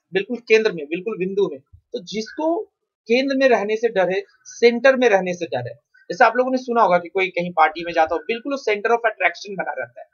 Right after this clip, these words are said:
लेकिन किसी को ये चीजें पसंद नहीं है या उसको डर लगता है कि लोग क्या पूछेंगे, क्या कहेंगे, तो इससे वो डर लगता है, that is called centrophobia। Next one is there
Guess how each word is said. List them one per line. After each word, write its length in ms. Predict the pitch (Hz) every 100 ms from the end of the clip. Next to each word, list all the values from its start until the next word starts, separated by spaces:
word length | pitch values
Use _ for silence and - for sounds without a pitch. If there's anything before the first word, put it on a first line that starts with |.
| _ _ -
लेकिन 180 | 156 180
किसी 260 | 170 -
को 80 | 180
ये 100 | 175
चीजें 240 | 165 165 160 -
पसंद 280 | - 196
नहीं 240 | 175 151 180
है 80 | 240 - -
या 80 | 247
उसको 180 | - 254
डर 200 | 226 262
लगता 280 | 247 -
है 60 | 131 - -
कि 100 | 165
लोग 240 | 170 185 -
क्या 140 | 175 185
पूछेंगे, 460 | 175 170 170 175 175
क्या 220 | - 156 180
कहेंगे, 380 | 170 180 175 180 - _ -
तो 80 | -
इससे 320 | 220 214 - 269
वो 100 | 254
डर 200 | 220 214
लगता 240 | 214 240
है, 60 | 233
that 220 | 190 185
is 80 | -
called 180 | 233 -
centrophobia। 840 | 180 180 170 185 196 160 135 - _ _ _ _ _ _ _ _ _ _ _ _ _ _ _ _ _ _ _ _ _ _ _ 180 _ _ _ -
Next 340 | 156 175 -
one 200 | 269 262
is 140 | 240 170
there 180 | 180